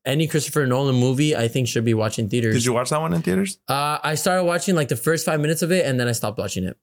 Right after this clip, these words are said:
Speaker 2: At theaters?
Speaker 1: No, um, streaming.
Speaker 2: The movie in general?
Speaker 1: Tenet, yeah.
Speaker 2: I watched it in theaters. We should go watch it.
Speaker 1: Wait, sh-, really? Tenet?
Speaker 2: Uh, in Texas.
Speaker 1: Oh, I didn't know that.
Speaker 2: Yeah, I, I
Speaker 1: What's
Speaker 2: watched
Speaker 1: your
Speaker 2: it.
Speaker 1: rating of it?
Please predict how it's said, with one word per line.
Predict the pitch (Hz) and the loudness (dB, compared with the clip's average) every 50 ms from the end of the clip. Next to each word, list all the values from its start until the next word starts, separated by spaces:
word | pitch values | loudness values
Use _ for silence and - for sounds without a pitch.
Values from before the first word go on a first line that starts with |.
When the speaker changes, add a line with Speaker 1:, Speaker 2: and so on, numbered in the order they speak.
| _ _ - | _ _ -6
Speaker 2:
At | 120 117 - | -6 -2 0
theaters? | 127 143 160 214 330 - - - _ _ | 0 0 0 0 -2 -4 -8 -10 _ _
Speaker 1:
No, | - 143 151 160 160 156 147 135 127 123 | 2 4 4 4 4 2 0 0 0 0
um, | 104 120 120 117 113 110 107 110 107 98 - - - _ - 139 135 123 113 117 - - - | 0 0 0 0 0 0 0 -2 -2 -4 -6 -8 -14 _ -10 -6 -4 -4 -4 -4 -8 -10 -10
streaming. | - - - 135 113 107 104 107 104 107 - _ _ _ | -8 -4 -2 0 0 2 0 0 -2 -4 -8 _ _ _
Speaker 2:
The | - 135 | 0 2
movie | 131 135 139 147 190 196 | 2 4 4 4 4 2
in | 165 127 | 2 2
general? | 135 151 175 208 302 359 - _ _ _ _ - | 2 2 2 0 0 -2 -4 _ _ _ _ -8
Speaker 1:
Tenet, | - - 143 147 190 202 160 | -2 -2 0 2 2 2 2
yeah. | 120 131 170 175 143 117 - _ - | 2 2 2 0 -2 -2 -6 _ -4
Speaker 2:
I | 139 165 | -2 0
watched | 185 214 214 - | 0 0 0 0
it | 220 | 0
in | 202 190 | -2 0
theaters. | 247 247 226 180 131 135 | 0 0 0 0 0 0
We | 143 | 0
should | 143 151 | 0 2
go | 170 190 | 2 2
watch | 190 180 135 | 0 0 -2
it. | - - - _ _ _ _ _ _ | -6 -10 -12 _ _ _ _ _ _
Speaker 1:
Wait, | 151 170 202 170 | 0 2 2 2
sh-, | - - - - | 0 -2 -4 -2
really? | 135 123 135 185 254 277 269 214 175 | 2 2 4 4 4 4 2 2 0
Tenet? | - - 175 208 262 466 427 - - - - | 0 0 0 2 2 0 0 -2 -4 -4 -2
Speaker 2:
Uh, | 123 135 127 131 | -2 -2 -2 -2
in | 143 120 | -2 -2
Texas. | - 185 185 - 131 - - - _ _ _ _ _ - - - | -2 -2 -4 -4 -6 -8 -8 -12 _ _ _ _ _ -14 -12 -6
Speaker 1:
Oh, | - 156 - 349 381 392 349 - | -6 -4 -4 -2 -2 -2 -2 -2
I | 113 98 117 | 0 0 0
didn't | 131 160 175 | 2 2 2
know | 190 202 | 2 2
that. | 196 165 123 113 98 - | 2 2 0 0 0 0
Speaker 2:
Yeah, | 123 139 151 143 - _ _ | 0 0 0 -4 -10 _ _
I, | - 127 131 135 131 127 135 | -2 -2 0 0 0 0 0
I | 117 | 0
Speaker 1:
What's | 123 127 135 | 2 2 2
Speaker 2:
watched | 151 170 | 2 2
Speaker 1:
your | 160 139 | 2 2
Speaker 2:
it. | 143 | 2
Speaker 1:
rating | 175 185 156 | 2 2 2
of | 127 113 | 2 2
it? | 110 110 110 110 | 2 0 0 -2